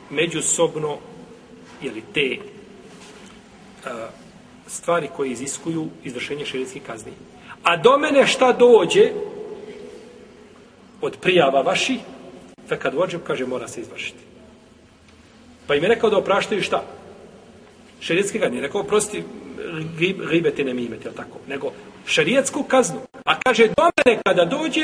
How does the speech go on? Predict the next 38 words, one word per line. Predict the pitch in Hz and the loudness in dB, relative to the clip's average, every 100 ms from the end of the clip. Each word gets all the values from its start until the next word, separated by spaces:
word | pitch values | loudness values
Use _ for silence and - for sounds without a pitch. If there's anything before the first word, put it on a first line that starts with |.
| 196 | -2
e, | |
onda | 185 170 | 0 0
je | 135 | -2
završeno. | 120 - - - - - - - - - - - - | -4 -10 -12 -12 -20 -20 -20 -20 -20 -20 -20 -16 -10
Pa | 127 | -6
se | - | 2
to | |
odnosi | 180 214 240 | 2 2 0
na | 220 | 0
šta? | 160 131 | -2 -2
Na? | 180 214 - - - - - - - - - - | -4 -4 -10 -18 -18 -20 -20 -20 -20 -20 -20 -14
Jeste. | - - - - - - - | -14 -14 -18 -20 -20 -20 -10
U | 160 | -2
drugoj | 196 196 | 2 2
se | - | 2
predaji | 202 180 | -2 0
kaže, | 196 160 | -2 -2
"Ta'afeu | 165 185 240 220 240 240 233 - - - - - - | 0 2 2 4 4 4 4 -4 -14 -16 -18 -20 -4
el | 190 175 - | 0 0 0
hudud." | 165 160 220 165 - - - - - - - - | -4 -2 -2 -4 -8 -18 -20 -20 -20 -20 -20 2
Jedni | 180 247 185 - | 4 4 2 -4
drugima | 220 196 202 196 180 - - - - | -6 -4 -4 -2 -4 -8 -18 -6 -4
opraštajte | 202 208 185 - 180 170 151 | -2 0 -2 -2 -4 -4 -8
izvršenje | 139 147 156 | -6 -6 -6
šerijatskih | 139 131 123 - | -6 -8 -10 -12
kazni. | - 104 - - - - - - - - - 240 - - - - - - - - - - - - - | -12 -14 -14 -20 -20 -20 -20 -20 -20 -20 -20 -20 -20 -20 -20 -20 -20 -20 -20 -20 -20 -20 -20 -20 -6
Naročito | 220 254 214 - | 0 0 0 -4
ako | - | -4
se | - | -6
to | 190 | -6
zna | 160 190 | -4 -6
od | - | -8
čovjeka | - 160 165 143 | -8 -8 -8 -6
da | 135 | -6
je | 123 | -6
to | 180 | -6
učinio | 165 - 170 156 | -6 -6 -8 -6
jedan | 123 120 | -6 -8